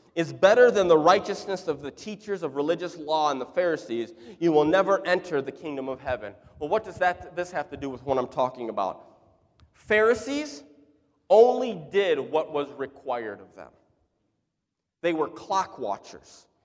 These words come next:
They were looking for payday and sundown. Is that how you go to your job? Just, you're going there to get paid and get home?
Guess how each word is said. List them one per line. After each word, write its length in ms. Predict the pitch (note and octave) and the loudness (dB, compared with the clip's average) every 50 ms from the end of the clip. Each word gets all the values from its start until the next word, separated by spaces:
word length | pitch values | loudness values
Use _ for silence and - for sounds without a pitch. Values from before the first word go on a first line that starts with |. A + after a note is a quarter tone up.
| _ _ _ _ | _ _ _ _
They 120 | - F3 E3+ | 0 2 4
were 120 | D#3+ E3 | 4 4
looking 320 | D#3+ F#3 - F3 - G3 | 4 2 0 0 -2 -4
for 140 | - - D#3+ | -6 -6 -8
payday 640 | D#3 - - - A3+ A#3 A#3+ G3 G#3+ G#3+ A3 A3 A3 | -10 -6 -2 0 2 2 2 2 2 2 2 2 2
and 140 | F3 D#3 - | 0 -2 -4
sundown. 580 | - - G3 F#3 F3+ F3 D#3+ D3 C3 A2+ G2+ - - - - - _ _ _ _ _ _ _ _ _ _ _ _ _ _ _ _ _ _ _ _ _ _ _ _ _ _ _ _ _ _ _ _ _ _ _ | -4 -2 0 0 2 2 2 2 0 0 -2 -8 -12 -18 -20 -20 _ _ _ _ _ _ _ _ _ _ _ _ _ _ _ _ _ _ _ _ _ _ _ _ _ _ _ _ _ _ _ _ _ _ _
Is 140 | - D#3 D3 | -8 -6 0
that 180 | D3+ A#3 D#4 F#4 | 2 2 2 2
how 160 | - C#4+ C#4 | 2 -2 -2
you 140 | C#4 B3+ A#3+ | -2 -2 2
go 180 | G3 A3+ A3+ | 6 6 6
to 60 | A#3 A#3 | 6 6
your 120 | A#3 A#3+ | 2 -4
job? 400 | - - A#3 A3 A3+ A#3 B3 - - - - - - - - - _ _ _ _ _ _ _ - - _ _ _ _ _ - _ _ _ _ _ _ _ _ _ _ _ _ _ _ _ _ - | 0 2 2 4 4 2 0 -2 -8 -16 -20 -20 -20 -20 -20 -20 _ _ _ _ _ _ _ -20 -20 _ _ _ _ _ -20 _ _ _ _ _ _ _ _ _ _ _ _ _ _ _ _ -20
Just, 220 | D#3 D3 - - E3+ - - - _ _ _ _ - - | -20 -20 -20 -20 -20 -20 -20 -20 _ _ _ _ -14 -10
you're 80 | D#3+ E3 | -10 -4
going 340 | D#3 E3+ E3+ F#3 F#3+ F#3+ | 2 2 4 4 4 2
there 200 | F#3+ G3 G#3 G3+ | 0 0 0 0
to 100 | - - - - - - - | 0 -2 -4 -6 -12 -8 -4
get 240 | D#3 F#3+ F#3 F3+ - | -2 -2 -2 -4 -2
paid 320 | - F3 F3+ F#3 G3 G3+ | 0 0 2 2 2 2
and 240 | F3 C#3 B2+ - - - - - - _ C3+ C3 | 0 0 -4 -6 -10 -16 -20 -20 -20 _ -10 -4
get 160 | D3+ E3+ F3+ | -2 0 0
home? 540 | E3 E3+ D#3+ E3+ F#3+ A3 A3+ - - - | 2 4 4 4 4 2 -2 -8 -12 -14